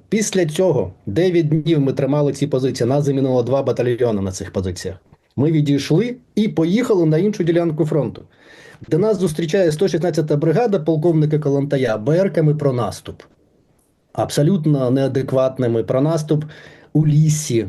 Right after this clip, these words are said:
Позиції, е, о-, о-, представляють собою ямки, нори в лісі, які треба залазити і чергувати, а деякі норки треба відбивати штурмовими діями. У них в тилу гуляють, які влаштовують засідки на нас. Так у нас загинув командир першої роти, ряд бійців.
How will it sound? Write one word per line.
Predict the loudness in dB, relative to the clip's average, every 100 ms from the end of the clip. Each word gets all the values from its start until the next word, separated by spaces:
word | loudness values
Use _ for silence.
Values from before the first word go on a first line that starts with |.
| -2
Позиції, | -2 0 -2 -2 0 2 2 0
е, | 0
о-, | 0 -2 -10 -6
о-, | -6 -2 -4 -6 -14 -18 -20 -20 -20 -4
представляють | -4 0 2 2 2
собою | 0 2 4 4
ямки, | 4 2 0 -2 -4 -6 -12 _ _ _ _ _ _
нори | 2 4 4
в | 2
лісі, | 0 -2 -10 -14 _ _ -4
які | 0 0
треба | 2 0 0
залазити | 0 2 2 0 0 -2 -2
і | -2
чергувати, | 0 2 2 2 0 -6 _ _
а | -4 -4 -4 -8 -8 -8 -6
деякі | 0 2 2 2
норки | 2 0 0 -2
треба | 0 0
відбивати | 0 0 0 -2 -4
штурмовими | -4 -2 0 0 -2
діями. | -4 -8 -12 -18 -20 -20 -20 -20 -10
У | -2 0
них | 0 -2
в |
тилу | -2 2 2
гуляють, | 2 2 2 2
які | 0
влаштовують | -2 -2 0 0 0 0
засідки | -2 -2 -8 -8
на | -8
нас. | -10 -2
Так | -2 0
у |
нас | 0 0
загинув | 0 0 0 -2
командир | -2 0 -2 0
першої | -2 0 0 2
роти, | 0 2
ряд | 0 0
бійців. | -2 -4 -4 -10 -12